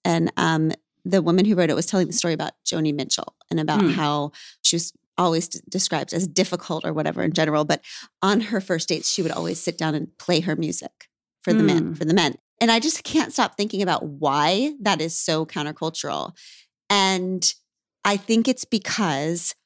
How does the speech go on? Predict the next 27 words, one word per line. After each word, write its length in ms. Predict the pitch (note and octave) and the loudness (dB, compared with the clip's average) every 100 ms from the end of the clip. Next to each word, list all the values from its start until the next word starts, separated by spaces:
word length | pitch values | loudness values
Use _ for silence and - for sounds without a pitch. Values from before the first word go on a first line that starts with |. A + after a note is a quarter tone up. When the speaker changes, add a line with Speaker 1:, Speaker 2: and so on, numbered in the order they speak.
| _ _ _ | _ _ _
Speaker 1:
women 840 | F#3 F3+ G#3+ A#3+ A3 G3 F#3+ F#3+ F#3+ _ | -2 2 4 6 4 4 2 0 -4 _
tend 320 | - A3+ F#3+ F#3+ | -4 -2 -2 -2
to 140 | G3+ | -2
think, 460 | F#3+ G3 F3 E3+ - _ - | -2 0 0 0 -8 _ -2
"I 220 | F3+ G#3 | 2 2
will 120 | G#3 | 0
be 140 | F#3 G3 | 0 0
more 180 | F#3 E3+ | 0 -2
dateable 500 | D#3+ F3+ F3+ F3 - | -2 -2 0 0 0
if 100 | F#3 | -2
I'm 140 | E3+ | -2
a 60 | F3 | 0
good 200 | E3+ E3+ - | -2 -4 -2
audience 760 | D#3 D#3 - - - - - - | -2 -2 -4 -8 -4 -2 -2 -2
for 60 | G3 | 2
a 500 | G3 F#3+ F#3 E3+ D#3 | 4 4 4 4 2
Speaker 2:
Mm. 60 | |
Speaker 1:
man," 260 | D#3 - - - | 0 -2 -6 -4
as 160 | E3+ F#3 | -2 0
opposed 360 | G3 F#3 F3+ | 2 4 4
to, 80 | F#3 | 2
Speaker 2:
Mm-hmm. 80 | F3 | 2
Speaker 1:
"I 140 | F3+ G3 | 2 2
will 140 | G3 | 0
be 120 | F#3+ | 0
more 180 | F#3 F3 | -2 -2
dateable 360 | E3+ F3+ E3+ | 0 -2 0